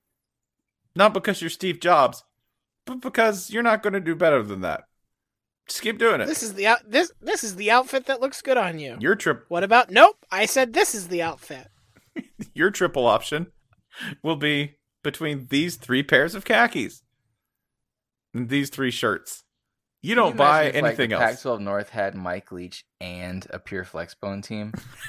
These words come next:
Speaker 3: <laughs> All the defensive coordinators would just leave.
Speaker 1: <laughs> They
Speaker 3: We're on strike.
Speaker 2: <laughs>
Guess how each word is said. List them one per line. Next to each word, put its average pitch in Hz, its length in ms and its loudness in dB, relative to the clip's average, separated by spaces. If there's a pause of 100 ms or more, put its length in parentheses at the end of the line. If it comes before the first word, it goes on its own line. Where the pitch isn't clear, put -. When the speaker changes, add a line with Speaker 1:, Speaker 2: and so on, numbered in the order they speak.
(380)
Speaker 3:
<laughs> - 840 -14
All 175 140 4
the 165 80 0
defensive 135 420 -4
coordinators 101 380 2
would 92 80 -4
just 90 160 -6
leave. 85 300 -6 (760)
Speaker 1:
<laughs> - 300 -14
They 403 140 0 (420)
Speaker 3:
We're 131 140 6
on 117 100 8
strike. - 480 2 (160)
Speaker 2:
<laughs> - 60 -6